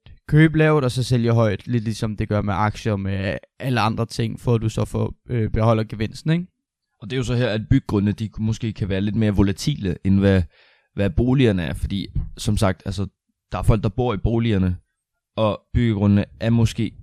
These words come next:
Speaker 2: har en større tendens til godt at kunne bevæge sig lidt hurtigere frem og tilbage,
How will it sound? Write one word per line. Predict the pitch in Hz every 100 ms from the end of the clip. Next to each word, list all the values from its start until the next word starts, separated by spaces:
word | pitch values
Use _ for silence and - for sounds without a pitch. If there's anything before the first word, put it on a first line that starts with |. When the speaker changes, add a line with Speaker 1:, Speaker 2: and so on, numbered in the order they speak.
| - - - -
Speaker 2:
har | 113 127
en |
større | 120 120 123
tendens | 120 113 110
til | - 107
godt | 110
at | 113
kunne | - 107
bevæge | 110 104 110
sig | 107 107
lidt | 113
hurtigere | - 113 120 101
frem | 107 110
og | 98
tilbage, | 87 95 92